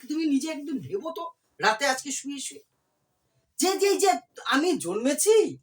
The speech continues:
আমার জীবনের উদ্দেশ্য কি? টাকা পয়সা ইনকাম করছি। সে একটা বিখ্যাত, আহ, উম, আহ, ইয়ে আছে, আকবর এলাহাবাদী একজন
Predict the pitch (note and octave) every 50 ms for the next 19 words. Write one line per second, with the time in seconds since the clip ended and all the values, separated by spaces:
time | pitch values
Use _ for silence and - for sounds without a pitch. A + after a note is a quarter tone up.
0 | _ - - C4 F4 E4 - - - A3+ C4+ C4+ E4 F4+ F4 D#4+ B3 C4 C4+ B3
1 | A#3+ - F4 E4+ - - D4 B3+ - - A3+ C4+ - C#4+ C#4 C4+ D4 D#4 D4+ D4+
2 | D4+ D4 D#4 D#4 D#4 C#4 D#4+ D#4 D4+ C#4 D4+ C4 - - D4 C4+ - _ _ _
3 | _ _ - - C4 C#4+ C#4+ D4 D4+ A#3 G#3 B3 - - D4+ D#4 D#4 D#4+ D#4 C#4
4 | - - - - _ - G#3 G#3+ A3+ A3 G3+ F#3 F#3+ F#3 F#3 F#3 F#3 F#3 F3+ F3
5 | F3 E3 E3+ F3 F3 F3 E3+ E3 D#3+ D#3+ D3 C#3+ E3+ G3+ B3 B3+ B3 B3 B3 -
6 | - E3 C#3+ B2+ - - - A3 A3+ A3 B3 B3 B3 B3 B3+ B3+ B3 B3+ B3+ C4
7 | B3 B3 A#3+ A#3 A3 A3+ B3 B3 A#3